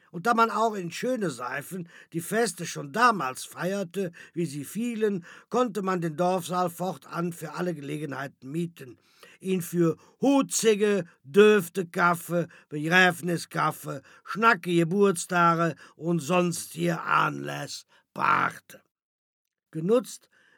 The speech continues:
wird die gute Stube auch für Gemeinschaftsfeierlichkeiten aller Art, Oster- und Weihnachtsbälle, Seniorennachmittage, Freizeitangebote wie Zumba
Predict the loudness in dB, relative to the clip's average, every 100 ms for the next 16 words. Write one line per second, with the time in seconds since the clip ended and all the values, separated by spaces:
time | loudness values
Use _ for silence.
0 | -4 -2 -2 -6 -6 -6 -10 -8 -6 -4
1 | -4 -2 -4 -6 _ _ -8 -6 -4 0
2 | 0 0 -8 -12 -12 -8 -6 -6 -6 -6
3 | -6 -6 -12 -12 -8 -8 -8 -4 -2 -2
4 | -2 _ -16 0 4 4 4 -2 -2 -2
5 | -2 -6 -14 -18 _ _ -4 2 4 4
6 | 2 0 -4 -6 0 4 4 4 0 -16
7 | -4 0 2 4 6 6 4 0 0 0
8 | -2 -2 -2 -2 0 2 0 -2 -4 -8
9 | -18 -6 0 2 2 0 -4 -4 -4 -4
10 | -4 -4 -4 -4 0 0 0 -2 -2 -6
11 | -12 -10 -10 -8 -8 -8 -6 -4 -6